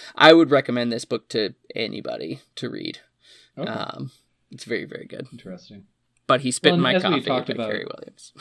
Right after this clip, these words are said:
Speaker 1: <laughs>
Speaker 2: Excellent. I was gonna say, as we talked about, um, during the, the, uh, Where the Light Fell episodes
Speaker 1: Mm-hmm.
Speaker 2: recently, um, you know, memoir is a, can be a difficult genre in that, that way of,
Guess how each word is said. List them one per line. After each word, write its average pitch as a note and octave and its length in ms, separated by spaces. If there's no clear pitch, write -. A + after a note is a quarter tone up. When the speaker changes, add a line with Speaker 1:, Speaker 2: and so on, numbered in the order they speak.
Speaker 1:
<laughs> F3+ 100
Speaker 2:
Excellent. F#2 320
I - 40
was C#3+ 120
gonna E3 140
say, D#3 140
as C3 100
we C3 100
talked A2+ 260
about, G2+ 360
um, F2 460
during C#3 320
the, G#2+ 360
the, G2+ 240
uh, F2+ 300
Where G#2+ 160
the F#2+ 80
Light C#3 280
Fell G2+ 480
episodes C#3 540
Speaker 1:
Mm-hmm. F#2+ 60
Speaker 2:
recently, F2 580
um, E2+ 440
you A#2+ 100
know, G2 100
memoir C#3+ 500
is B2+ 180
a, A2 300
can F#3 160
be E3 100
a C#3 80
difficult B2 420
genre A#2 440
in A#2 220
that, G#2 320
that A2+ 280
way G#2 240
of, G2+ 280